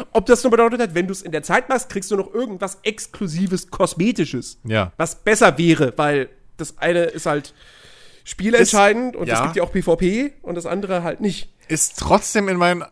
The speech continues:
Speaker 2: also
Speaker 1: Aber
Speaker 2: für mich klingt es halt trotzdem irgendwie mehr nach, ich hab Angst, was zu verpassen, als nach, das ist jetzt ein Hindernis, was ihr gezielt mir in den Weg stellt zwischen meinem Ziel und mir.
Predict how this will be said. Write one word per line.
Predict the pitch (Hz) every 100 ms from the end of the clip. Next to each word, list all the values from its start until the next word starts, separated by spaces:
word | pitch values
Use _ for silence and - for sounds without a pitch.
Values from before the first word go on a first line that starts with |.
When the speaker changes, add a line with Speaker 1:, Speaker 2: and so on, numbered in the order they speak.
| _
Speaker 2:
also | 135 135
Speaker 1:
Aber | 127
Speaker 2:
für | 180
mich | 208 240 -
klingt | - 208 233
es | 202 -
halt | 170
trotzdem | - 180 180 185 170
irgendwie | 160 -
mehr | 151 147 156
nach, | 156 139 131 - _ _ _ _
ich | 120
hab | - -
Angst, | 165 -
was | 143 -
zu | 131
verpassen, | 127 - 139 - 90 _ _ _ _ _
als | 131 131 - -
nach, | 120 123 120 117 - _ _ _ _
das | 131 131
ist | - 160 -
jetzt | 165 - - -
ein | 135
Hindernis, | 123 185 208 196 185 180
was | 147 -
ihr | 151 147
gezielt | 127 - 170 180 -
mir | 151
in | 143
den | 123
Weg | 135 156
stellt | - 143 135 131 - _
zwischen | - 139 127 131 120 - _
meinem | 120 117 110
Ziel | - 120 117
und | 104
mir. | 101 92